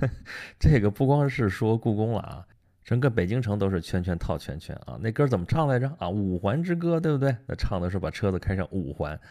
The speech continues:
五环外边现在六环、七环了，已经修到七环了啊。歌儿里边唱说，如果修到七环怎么办？七环比五环多两环，这已经修到大七环了啊。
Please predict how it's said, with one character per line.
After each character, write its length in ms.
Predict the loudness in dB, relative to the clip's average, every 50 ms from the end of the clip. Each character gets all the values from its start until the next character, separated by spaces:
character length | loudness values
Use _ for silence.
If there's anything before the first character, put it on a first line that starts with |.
| -20 -20 -12 -8
五 120 | -4 -2 0
环 100 | 0 2
外 140 | 2 2
边 140 | 2 0 0
现 120 | -2 -2 -2
在 120 | -2 0
六 240 | 0 2 2 2 2
环、 200 | 0 -2 -2 -4
七 240 | -6 -4 0 0 0
环 240 | 0 0 -2 -6
了， 140 | -8 -12 -14 -10
已 160 | -8 -6 -6 -2
经 120 | -2 -2
修 140 | 0 2 2
到 140 | 2 0 0
七 200 | -2 -6 -6 -6
环 200 | -6 -6 -6 -8
了 80 | -10
啊。 180 | -10 -10 -12 -10 -4
歌 100 | -2 0
儿 40 | 0
里 80 | 2
边 120 | 0 0 0
唱 180 | 0 0 0
说， 120 | 0 0 0
如 180 | 0 0 0
果 140 | 2 2 2
修 120 | 2 2 2
到 120 | 0 0
七 200 | -2 -2 -4 -2
环 220 | -2 -2 -2 -4
怎 100 | -4 -6
么 120 | -6 -6 -4
办？ 260 | -4 -4 -4 -6 -8 -10
七 180 | -8 -4 -2 0
环 220 | 0 0 0 -2
比 100 | -2 -2
五 160 | -4 -4 -4
环 160 | -6 -6 -8 -6
多 160 | -4 -4 -2
两 180 | -2 -4 -6
环， 220 | -8 -10 -10 -10 -12 -14 -18 -20 -20 -20 -20 -20 -20 -20 -16 -6
这 120 | -2 -2
已 80 | -2 0
经 120 | 0 -2 -2
修 140 | -2 0 -2
到 80 | 0
大 180 | 0 -2 -4 -6
七 200 | -6 -6 -4 -4
环 200 | -4 -4 -4 -6
了 100 | -6 -8
啊。 180 | -8 -10 -12